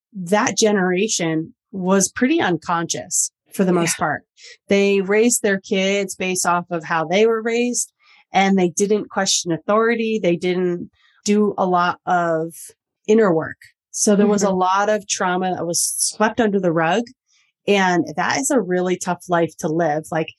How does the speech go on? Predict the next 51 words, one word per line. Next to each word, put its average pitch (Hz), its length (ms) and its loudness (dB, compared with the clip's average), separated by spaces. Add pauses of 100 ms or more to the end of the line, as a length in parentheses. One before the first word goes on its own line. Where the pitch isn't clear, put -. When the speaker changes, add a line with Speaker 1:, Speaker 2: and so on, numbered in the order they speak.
(300)
Speaker 1:
for 269 100 2
instance, 196 640 2
my 180 200 -2
mother, 185 500 -2
she 185 240 -6
had 170 300 -2 (200)
several 175 380 0
miscarriages 170 800 -2 (140)
and 190 440 2 (440)
was 208 320 2
always 208 340 2
expected 208 520 -4
to 202 80 -4
just 196 180 -4
get 175 140 0
up 208 140 0
and 208 120 -2
take 202 180 -6
care 190 220 -2
of 180 80 -4
all 180 140 0
the 185 80 -4
rest 180 200 -2
of 180 80 -10
the 180 60 -6
kids. - 480 -4 (280)
Uh, 196 160 2
obviously, 196 360 2
we 190 120 2
didn't 240 280 0
know. 165 400 -2 (120)
And 185 320 0
so 190 140 0
we 185 160 2
weren't, 208 300 0
like, 170 180 -4
changing 170 320 0
our 165 100 -2
behavior 165 460 0
or 156 260 0 (260)
being 185 160 4
like, 165 180 0
"I'm 240 120 0
sorry, 175 300 0
Mom," 196 360 0
you 180 120 0
know, 165 160 -2
or 165 180 0
anything 180 320 0
like 160 180 -4
that. 180 260 -2